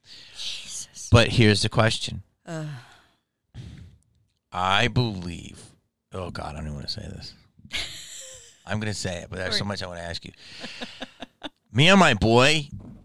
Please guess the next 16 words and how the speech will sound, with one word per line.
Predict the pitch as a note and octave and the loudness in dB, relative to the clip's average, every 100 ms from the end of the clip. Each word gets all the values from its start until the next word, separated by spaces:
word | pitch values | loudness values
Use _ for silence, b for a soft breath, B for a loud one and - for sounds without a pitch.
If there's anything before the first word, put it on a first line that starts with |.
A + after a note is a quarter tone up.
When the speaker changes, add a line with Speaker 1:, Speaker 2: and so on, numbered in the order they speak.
| _ _ - | _ _ -14
Speaker 2:
my | A2+ G#2+ G#2 B2 | -12 -4 2 2
boy, | A#2 A#2+ A#2+ B2 C3 C#3 - _ _ _ - | 6 8 8 8 6 0 -6 _ _ _ -8
we | G#2 A2+ | 2 2
grew | G2 G2+ A2 | 2 2 2
up | G#2 | 2
together. | G2+ G2+ - G2 F#2+ G2+ | 0 -2 -4 0 2 4
We | F#2+ | 2
have | E2+ | 2
a | |
lot | E2+ F2 | 2 2
of | E2+ | 0
sisters, | F#2 - F#2 F#2 F2+ - - - | -2 -2 -2 -2 -4 -10 -14 -12
and, | D#2 D#2+ D2+ - - | -8 -6 -6 -10 -10
you | D#2+ | -8
know, | D2+ D2+ - _ _ _ | -8 -8 -12 _ _ _
um, | E2+ D#2 - | -14 -12 -14